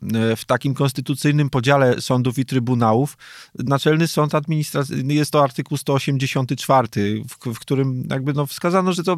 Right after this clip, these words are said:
nie, nie, nie ten, nie ta kategoria spraw. Jednak s-, Naczelny Sąd Administracyjny rozstrzyga sprawy między, mm, mie-, między człowiekiem jako stroną postępowania administracyjnego,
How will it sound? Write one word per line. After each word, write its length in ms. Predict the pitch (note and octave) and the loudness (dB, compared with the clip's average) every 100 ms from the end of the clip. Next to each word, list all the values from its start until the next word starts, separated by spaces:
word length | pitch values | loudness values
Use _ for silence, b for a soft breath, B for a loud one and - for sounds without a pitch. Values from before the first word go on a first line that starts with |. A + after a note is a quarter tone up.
| - | -2
nie, 320 | F3 F3 F#3+ E3+ | -2 2 2 0
nie, 340 | F3 F#3 F#3 | 0 0 0
nie 240 | F3+ F#3 | 0 0
ten, 360 | F#3+ F#3+ F3+ F3+ | 2 -2 -2 -2
nie 120 | F3 | -2
ta 100 | F3+ | -2
kategoria 500 | - - F3+ F#3+ F#3+ | -4 -4 0 0 2
spraw. 460 | G3 - G3 A#2 - B B B | 0 2 2 2 -2 B B B
Jednak 360 | - C3+ D#3 D3+ | -4 0 -2 -4
s-, 140 | - | -8
Naczelny 460 | C#3 C#3 D3 D#3 D#3+ | -2 -2 2 0 0
Sąd 220 | D#3 D3+ | 0 0
Administracyjny 920 | D3 D3+ D3+ - C#3+ - C3+ A2 B2+ - B B B | 0 0 -2 0 -2 0 0 2 0 -2 B B B
rozstrzyga 800 | C3 C3+ - - D3+ D#3 D3+ - C3+ | -2 0 -2 -4 -2 2 2 2 -2
sprawy 500 | - - C#3 D3+ C#3 | -4 2 2 2 2
między, 600 | C3+ B2+ A#2+ B2+ B2 B2 | 2 2 2 2 2 0
mm, 600 | - B2 A#2 A#2 - C3 | -2 -4 -4 -4 -2 2
mie-, 160 | C3 C3 | 2 2
między 340 | C3+ C#3 C3+ | 2 2 2
człowiekiem 540 | A#2+ D3 C3 D#3 D3+ C3 | 0 0 2 0 0 0
jako 200 | B2 B2+ | 0 -2
stroną 380 | - D3 C#3+ | 0 2 2
postępowania 720 | B2+ C3+ C3+ B2 C3 C#3+ C#3+ B2 | 0 -2 -4 -2 0 2 2 2
administracyjnego, 1000 | A#2 B2+ C3 C3 B2 B2+ A#2 A#2 A#2 | 2 0 0 -2 -2 -2 0 0 -2